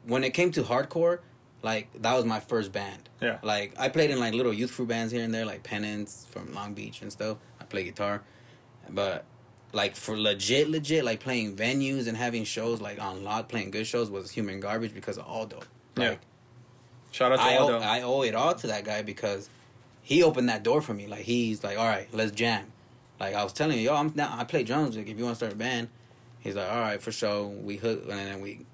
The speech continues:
Speaker 1: got together. We jammed once, and then we didn't talk to each other for, like, two months.
Speaker 2: Why?
Speaker 1: You know, I don't know, 'cause we weren't. We, I guess it was like a,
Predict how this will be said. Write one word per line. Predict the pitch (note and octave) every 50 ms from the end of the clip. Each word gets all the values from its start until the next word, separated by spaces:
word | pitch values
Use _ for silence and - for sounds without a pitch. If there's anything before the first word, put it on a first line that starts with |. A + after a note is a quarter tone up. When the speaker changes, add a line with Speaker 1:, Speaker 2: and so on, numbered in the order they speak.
| - - G#2
Speaker 1:
got | G2+ A2 G#2+ -
together. | A2 F#2+ G#2+ A2+ A2+ A#2 A2+ A2+
We | G#2+ G2+ G#2+
jammed | G2+ - G#2+ A2 G#2+ G2 F#2+
once, | D#2+ D#2 G#2 G#2+ A2+ A#2+ B2+ C3+ - - - - - - - - - - - _ - - - - -
and | B2 G#2 G2+
then | G2+ G2+ G2+
we | G#2 A2+
didn't | A2 G#2+ G#2
talk | - - G#2 G#2+ G2+ - - -
to | - A#2+
each | A2 - -
other | A2 A2 G#2
for, | - G2+
like, | F#2+ E2+ D#2 -
two | - - A2
months. | G2+ G2+ G2 - - - - - - - - - - - -
Speaker 2:
Why? | B2+ C3 B2+ - - - - - - - - - - - - - - - - - - -
Speaker 1:
You | A2 A#2
know, | B2+ B2+
I | B2+ C3+
don't | C#3+ D3+
know, | F#3+ A3+ G#3+ -
'cause | D#3+ D3
we | C#3+ D#3+ F3
weren't. | F#3 F#3 F#3 E3+ C#3 C#3
We, | D3+ - - -
I | B2 B2
guess | D#3 F#3 F3+ F#3+
it | F#3
was | E3+ D#3
like | D3 B2+ C#3
a, | A#2+ A2+ G#2 G2